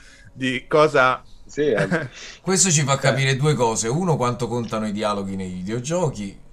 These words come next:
Speaker 3: o quanto contavano all'epoca,
Speaker 2: Una volta
Speaker 3: e
Speaker 2: se
Speaker 3: due,
Speaker 2: riesci a capire
Speaker 3: quanto,
Speaker 2: qual è il
Speaker 3: quanto
Speaker 2: testo
Speaker 3: Marco è
Speaker 2: scritto.
Speaker 3: legato al Giappone. La ma-, incredibile, eh.
Speaker 2: <laughs>
Speaker 1: Sì, sì, sì.
Speaker 2: In realtà io ho nominato il momento come giocare con gli amici,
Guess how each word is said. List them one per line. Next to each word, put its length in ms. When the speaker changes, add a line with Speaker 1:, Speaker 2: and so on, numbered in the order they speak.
Speaker 3:
o 120
quanto 320
contavano 580
all'epoca, 680
Speaker 2:
Una 120
volta 220
Speaker 3:
e 40
Speaker 2:
se 120
Speaker 3:
due, 100
Speaker 2:
riesci 200
a 40
capire 240
Speaker 3:
quanto, 160
Speaker 2:
qual 140
è 40
il 40
Speaker 3:
quanto 280
Speaker 2:
testo 40
Speaker 3:
Marco 380
è 40
Speaker 2:
scritto. 60
Speaker 3:
legato 400
al 120
Giappone. 640
La 140
ma-, 640
incredibile, 1000
eh. 80
Speaker 2:
<laughs> 500
Speaker 1:
Sì, 100
sì, 160
sì. 80
Speaker 2:
In 80
realtà 460
io 180
ho 220
nominato 480
il 100
momento 440
come 320
giocare 360
con 140
gli 60
amici, 480